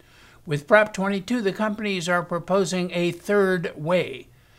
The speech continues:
that they say gives additional pay and benefits to drivers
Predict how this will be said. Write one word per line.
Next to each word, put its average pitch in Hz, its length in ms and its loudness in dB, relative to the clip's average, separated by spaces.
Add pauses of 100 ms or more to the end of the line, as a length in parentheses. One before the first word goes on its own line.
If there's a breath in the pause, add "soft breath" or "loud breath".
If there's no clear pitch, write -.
(140)
that 151 220 -4
they 151 160 0
say 190 300 0
gives 202 280 -4
additional 214 540 -4
pay 160 340 -4
and 196 300 0
benefits 165 540 -2
to 151 140 -10
drivers 139 680 -4